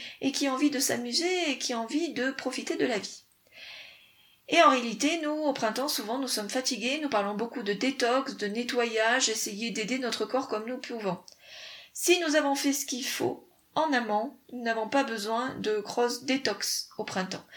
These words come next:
Nous avons besoin d'accompagner notre organisme dans cette montée en énergie, mais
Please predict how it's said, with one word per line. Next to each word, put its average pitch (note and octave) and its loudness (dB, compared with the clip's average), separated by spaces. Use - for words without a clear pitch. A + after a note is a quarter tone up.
Nous G3+ -2
avons F3+ 2
besoin F#3+ 0
d'accompagner G3 -4
notre - 0
organisme A#3+ 0
dans G3+ -2
cette G3 -4
montée A#3+ 0
en G3+ -2
énergie, G3 0
mais G3 2